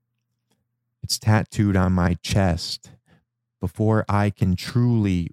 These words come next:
rest in peace, I must express every piece of my soul.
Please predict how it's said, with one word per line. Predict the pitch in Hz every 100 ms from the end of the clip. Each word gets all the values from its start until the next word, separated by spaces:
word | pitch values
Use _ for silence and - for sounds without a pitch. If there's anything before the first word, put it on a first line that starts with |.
| -
rest | 95 98 95 -
in | 98 90 82
peace, | - 104 90 - - - - -
I | 110 113
must | 104 101 -
express | 101 - - 104 92 - -
every | 135 117 104 90
piece | - 92 82 - - 117 107 -
of | 123 120 110 - _
my | 101 101 98 95 87 -
soul. | - - - 92 82 76 -